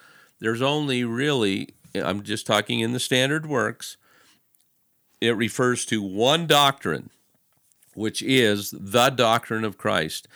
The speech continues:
And the doctrine of Christ is how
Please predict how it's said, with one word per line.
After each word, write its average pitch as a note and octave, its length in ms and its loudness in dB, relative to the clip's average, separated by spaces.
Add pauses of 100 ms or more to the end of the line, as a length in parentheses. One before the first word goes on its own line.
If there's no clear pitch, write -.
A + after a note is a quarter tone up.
(340)
And B2 220 2
the B2 80 4
doctrine D#3+ 480 2
of D#3 140 -4
Christ B2+ 640 -2 (520)
is C3 500 -2
how D3+ 800 0